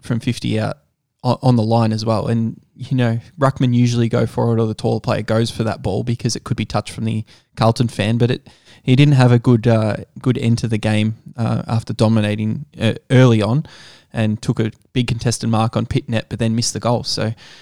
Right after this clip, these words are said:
when you, when you kick six behinds towards the end and, you know, let, let Carlton just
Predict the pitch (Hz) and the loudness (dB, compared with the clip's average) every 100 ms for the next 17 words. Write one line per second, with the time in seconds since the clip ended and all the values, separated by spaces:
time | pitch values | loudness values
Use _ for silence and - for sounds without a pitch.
0 | - - 135 131 127 - 131 - 165 - | -20 -6 2 2 2 0 0 2 -2 -2
1 | 147 - 120 120 120 117 - 120 117 110 | -4 -2 2 4 4 2 -2 2 2 2
2 | 113 117 113 131 117 113 113 113 120 117 | 2 2 2 0 0 0 -4 -6 -2 -2
3 | 147 - - 110 - - 127 - 127 123 | -2 -6 -8 -8 -8 -8 -8 -4 0 0
4 | - 117 113 - | 0 -2 -2 -6